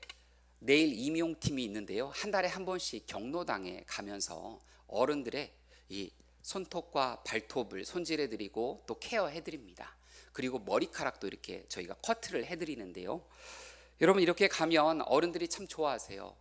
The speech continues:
이게 어른들을 저희가 이렇게 머리도 만지고 손도 만지고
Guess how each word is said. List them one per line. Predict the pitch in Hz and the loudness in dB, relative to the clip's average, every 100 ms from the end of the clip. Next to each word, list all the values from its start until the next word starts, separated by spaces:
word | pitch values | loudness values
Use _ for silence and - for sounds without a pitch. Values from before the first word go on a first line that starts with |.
| _ _ - - | _ _ -20 -18
이게 | 117 131 | 0 2
어른들을 | 117 123 151 151 151 147 | 6 8 6 4 4 4
저희가 | 135 123 - 120 120 - - | 2 2 4 6 6 2 -6
이렇게 | 110 | -4
머리도 | 104 120 135 135 | 6 8 8 2
만지고 | 117 98 101 117 113 - - | 2 0 -2 0 -2 -2 -6
손도 | - 208 185 | -6 -4 -2
만지고 | 127 95 - 110 - | -4 -6 -8 -8 -12